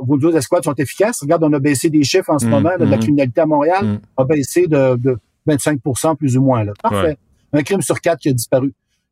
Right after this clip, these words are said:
Speaker 1: D'après moi, il y a pas mal de dossiers qui sont pas enquêtés aussi. On manque de personnel. On en coupe ailleurs dans d'autres services, tu sais.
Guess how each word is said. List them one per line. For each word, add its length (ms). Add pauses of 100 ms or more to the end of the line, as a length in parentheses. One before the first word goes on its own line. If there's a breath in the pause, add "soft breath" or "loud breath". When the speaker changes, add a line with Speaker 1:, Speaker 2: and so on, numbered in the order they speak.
Speaker 1:
D'après 300
moi, 140
il 40
y 40
a 40
pas 120
mal 180
de 80
dossiers 360
qui 80
sont 120
pas 140
enquêtés 360
aussi. 280
On 120
manque 200
de 80
personnel. 560 (400)
On 160
en 100
coupe 220
ailleurs 340
dans 140
d'autres 200
services, 420
tu 80
sais. 60